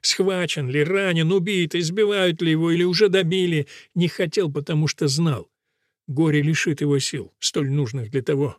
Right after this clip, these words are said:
что предстоит. Ему потребуется стойкость, куда большая, чем та, которая требуется, чтобы выдержать хлёсткий ветер в лицо. Куда увели Перика Тимочи? Где все остальные?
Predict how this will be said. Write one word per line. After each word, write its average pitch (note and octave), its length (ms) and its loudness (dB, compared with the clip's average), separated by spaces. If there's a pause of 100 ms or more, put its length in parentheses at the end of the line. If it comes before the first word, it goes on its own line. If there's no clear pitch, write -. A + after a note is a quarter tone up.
что - 240 -10
предстоит. A2 600 -6 (580)
Ему B2+ 180 -4
потребуется C#3+ 640 0
стойкость, - 680 -6
куда D#3 240 -4
большая, D#3 420 0
чем D3 260 -2
та, D#3 220 -4
которая C#3+ 420 -2
требуется, D3 640 -2
чтобы C#3+ 300 0
выдержать C#3+ 460 -2
хлёсткий D#3+ 580 -4
ветер D3+ 340 -2
в C#3+ 80 -2
лицо. C3 400 -4 (960)
Куда B2+ 220 -4
увели B2+ 340 -2
Перика C3+ 400 -4
Тимочи? C3+ 640 -4 (540)
Где D3 200 0
все D#3+ 200 0
остальные? C#3+ 640 -2